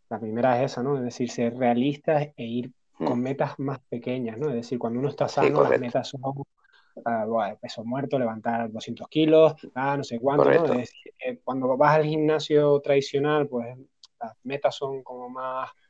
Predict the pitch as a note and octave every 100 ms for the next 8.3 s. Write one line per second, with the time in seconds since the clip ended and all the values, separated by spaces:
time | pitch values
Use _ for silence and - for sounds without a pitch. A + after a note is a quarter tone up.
0 | _ _ _ _ C#3 D3 C3+ B2+ B2 C#3+
1 | C3+ C#3 C3 C3 D3+ C3+ B2+ D3 C#3 E3
2 | D3+ B2 D#3 E3 C3 A#2+ A#2 A#2 A2+ A#2+
3 | C3 B2 C#3 D3 D3 C3 C3 B2+ - -
4 | - - - _ _ - - - C#3 D3
5 | C#3+ D#3 D3 D3+ - C#3+ D3+ D3+ C#3 -
6 | - - _ _ - C#3 C#3+ C3 - F3+
7 | F3+ D3+ D3 A#2+ - - - - _ _
8 | C#3 C3+